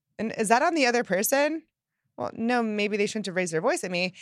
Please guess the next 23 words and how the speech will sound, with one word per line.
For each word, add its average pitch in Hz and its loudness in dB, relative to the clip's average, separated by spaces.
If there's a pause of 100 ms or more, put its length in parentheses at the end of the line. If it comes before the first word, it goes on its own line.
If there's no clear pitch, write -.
(200)
but 202 4
this 214 0
is 330 0
on 214 4
me. 277 0
I'm 180 2
willing 196 -2
to 202 -2
take 185 -4
responsibility 170 -2
for 127 -4
it 117 0
because 185 2 (760)
Meg 208 0
as 202 2
a 170 0
kid 196 2 (220)
was 175 0
yelled 220 2
at 175 0 (120)
and 185 -2
never 202 2
felt 185 2